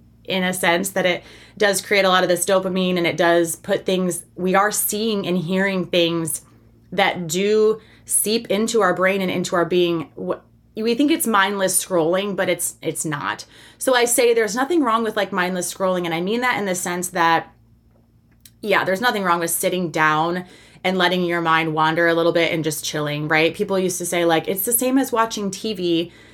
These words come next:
but it's not really. Watching a T V show, thirty minutes from start to finish with a, you know, a storyline, a plot is a lot different than, like, a continuous thirty-second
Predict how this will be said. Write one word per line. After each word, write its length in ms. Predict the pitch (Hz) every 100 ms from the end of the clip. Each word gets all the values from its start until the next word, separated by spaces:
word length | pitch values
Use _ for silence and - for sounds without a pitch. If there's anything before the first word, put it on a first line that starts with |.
| - -
but 140 | 254
it's 180 | 269 214
not 320 | 214 170 -
really. 220 | 151 151
Watching 400 | 170 208 - 285
a 40 | 269
T 200 | 202 175
V 120 | 190
show, 360 | 185 190 190
thirty 320 | 190 180 180 175
minutes 320 | 165 165 -
from 160 | 170
start 260 | 165 170 -
to 100 | 175
finish 400 | 170 170 170 170
with 140 | 160 160
a, 240 | 160 156 - - -
you 100 | -
know, 200 | 175 165 -
a 80 |
storyline, 880 | 175 - - 180 180 170 170 165 165 170
a 60 |
plot 380 | 160 170 160 -
is 140 | 185
a 60 | 196
lot 240 | 233 277
different 360 | 185 185 190 180
than, 120 | 165
like, 180 | 156 151
a 40 | 156
continuous 800 | 175 156 - 208 202 180 -
thirty-second 880 | - 190 180 180 - 170 175 160 151